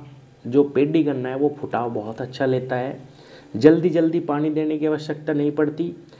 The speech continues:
और किसान भाइयों, खरपतवार पे इस पत्ती का हमें बहुत लाभ मिलता है। खरपतवार पनपते ही नहीं है,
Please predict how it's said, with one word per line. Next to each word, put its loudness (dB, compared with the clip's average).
और 2
किसान 0
भाइयों, 2
खरपतवार -4
पे -2
इस 2
पत्ती -4
का -2
हमें -2
बहुत -6
लाभ 0
मिलता -4
है। -4
खरपतवार -2
पनपते 4
ही 4
नहीं -2
है, -8